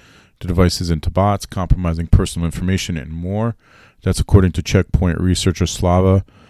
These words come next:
Makaviv, who released the findings Friday. Check Point disclosed the bug to Amazon in February, and it was fixed in April.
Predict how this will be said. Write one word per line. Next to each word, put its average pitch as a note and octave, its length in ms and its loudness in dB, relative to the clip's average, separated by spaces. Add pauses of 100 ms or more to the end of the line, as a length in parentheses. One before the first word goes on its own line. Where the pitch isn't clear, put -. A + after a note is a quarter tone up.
(380)
Makaviv, F#2+ 960 2 (540)
who F#2 100 6
released F#2+ 400 4
the F#2+ 60 -2
findings F#2+ 400 2
Friday. G2+ 380 4
Check - 240 -2
Point F2+ 220 0
disclosed F2+ 520 2
the - 20 -2
bug F2 320 2
to - 180 -8
Amazon F2+ 360 2
in D#2+ 60 0
February, G2+ 420 4
and F#2 100 0
it - 20 0
was E2 140 -2
fixed - 300 -6
in E2+ 80 -2
April. G2 420 2